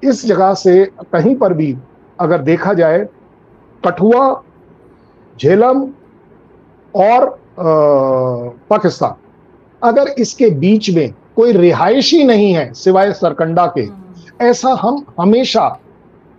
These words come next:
Speaker 1: प्रूव करते हैं, assume करते हैं, blame करते हैं कि ये जो terrorist आया है, ये कहाँ से आया, ये सिर्फ border के उस पार से आ सकता है और कहीं से नहीं आ सकता।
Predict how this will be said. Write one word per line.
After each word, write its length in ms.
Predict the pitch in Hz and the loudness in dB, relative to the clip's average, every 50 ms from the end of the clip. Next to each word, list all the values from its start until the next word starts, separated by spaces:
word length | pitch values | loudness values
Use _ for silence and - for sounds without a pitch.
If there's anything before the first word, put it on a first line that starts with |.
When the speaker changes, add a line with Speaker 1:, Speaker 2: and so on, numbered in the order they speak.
| _ _ _ - | _ _ _ -4
Speaker 1:
प्रूव 300 | 170 160 180 214 233 240 | -2 0 2 2 2 0
करते 420 | 233 - 226 202 190 - 240 226 226 | 0 -2 -2 -2 -2 -2 0 0 2
हैं, 300 | 185 220 226 233 240 233 | 2 2 0 0 0 0
assume 540 | 175 160 135 117 120 131 175 214 240 226 214 | 0 0 0 -2 -2 0 2 2 2 2 0
करते 380 | 226 214 202 - - - 220 | 0 -2 -2 -2 0 0 0
हैं, 400 | 220 190 202 220 220 202 139 113 | 2 2 2 2 0 0 -2 -2
blame 300 | 120 165 208 208 190 180 | 0 0 0 2 0 -2
करते 300 | 135 147 139 127 - 127 | -2 -4 -4 -4 -4 -8
हैं 160 | 110 95 95 - _ _ _ _ _ _ _ | -8 -8 -10 -16 _ _ _ _ _ _ _
कि 60 | - | 0
ये 360 | 214 202 147 123 175 240 277 269 | 0 0 0 2 2 2 4 4
जो 120 | 254 220 | 2 2
terrorist 480 | 208 - 180 165 156 156 151 139 - 147 | 2 2 0 0 2 0 -2 -2 0 0
आया 280 | 131 127 127 127 127 | 0 2 2 0 0
है, 240 | 120 127 165 202 208 | 0 0 0 0 2
ये 120 | 196 196 | 0 0
कहाँ 320 | 196 - 185 151 160 170 147 | 0 0 -2 -2 0 -2 -2
से 140 | - - 107 | -4 -6 -10
आया, 120 | 90 - - - _ _ _ _ _ _ - | -12 -14 -20 -20 _ _ _ _ _ _ -2
ये 80 | 185 214 | -2 -2
सिर्फ 280 | 214 - 196 190 214 | 0 0 0 0 0
border 300 | 175 151 156 151 147 165 | 0 0 0 0 0 -2
के 120 | 175 185 208 | 0 0 0
उस 220 | 208 190 147 - - | 0 0 -4 -6 -4
पार 180 | 147 139 139 127 | -2 -2 -2 -2
से 180 | - - 180 | -4 -4 -4
आ 180 | 185 - 131 123 | -2 0 -2 -2
सकता 340 | 127 - 147 143 - 170 175 | -2 -4 -8 -6 -4 -2 -2
है 60 | 185 | -2
और 220 | 185 165 175 175 - | 0 -2 -2 -2 0
कहीं 200 | 180 170 165 165 | -2 -2 -2 -2
से 160 | - - 139 | -4 -4 -6
नहीं 160 | 120 107 95 90 | -6 -6 -10 -16
आ 80 | 85 | -20
सकता। 320 | - - - _ _ _ | -20 -20 -20 _ _ _